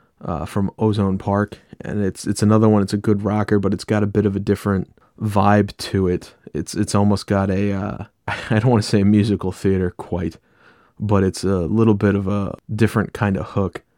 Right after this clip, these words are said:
But the song is really strong, and it's maybe my favorite or my second favorite on Ozone Park.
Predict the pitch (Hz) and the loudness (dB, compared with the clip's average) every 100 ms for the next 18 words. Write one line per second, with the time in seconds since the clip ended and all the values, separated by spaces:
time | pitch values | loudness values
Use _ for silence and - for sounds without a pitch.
0 | _ - 117 120 101 - 110 104 104 95 | _ -2 -2 0 -2 -2 2 4 4 2
1 | 92 101 101 104 98 98 - - 95 95 | -2 -4 0 2 2 0 -6 -4 -2 0
2 | 92 98 101 - 90 90 95 - - 123 | 0 -2 -6 -8 -6 -2 -4 -4 -6 -2
3 | 107 120 196 262 269 226 - _ _ _ | 2 4 4 4 2 0 -4 _ _ _
4 | _ _ 160 175 - 196 214 208 165 123 | _ _ 0 0 4 4 6 4 4 2
5 | - 170 180 - 175 185 180 - 156 175 | 0 -2 -2 2 0 2 -2 0 2 4
6 | 165 175 180 180 - 180 185 | 4 2 4 2 2 0 0